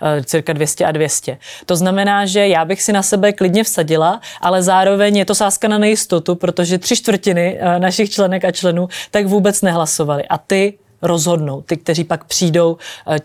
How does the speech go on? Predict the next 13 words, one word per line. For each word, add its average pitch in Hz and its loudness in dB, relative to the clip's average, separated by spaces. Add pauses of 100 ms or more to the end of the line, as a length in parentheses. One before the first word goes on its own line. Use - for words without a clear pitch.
a 175 -2
typicky 165 0
z 156 -12
našich 160 -4
tisíc 160 -4
dvě 156 0
stě - -8
členů 160 -2
kolem 160 -2
devíti 156 0
set - -4
hlasuje. 139 -8
Takže 139 -4